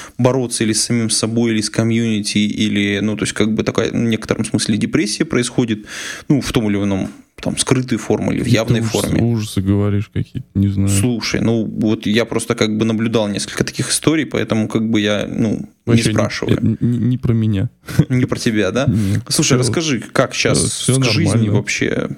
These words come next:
Speaker 1: в целом?
Speaker 2: Жизнь, всё хорошо, работа отличная,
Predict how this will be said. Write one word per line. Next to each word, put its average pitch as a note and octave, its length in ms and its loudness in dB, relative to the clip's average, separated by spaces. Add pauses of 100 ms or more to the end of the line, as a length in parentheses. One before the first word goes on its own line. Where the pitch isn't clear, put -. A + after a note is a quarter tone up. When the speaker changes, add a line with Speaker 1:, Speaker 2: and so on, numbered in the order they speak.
Speaker 1:
в - 100 -12
целом? - 280 0 (480)
Speaker 2:
Жизнь, B2 320 2
всё G#2+ 200 0
хорошо, G#2+ 640 0 (160)
работа G#2 460 0
отличная, G#2 1000 0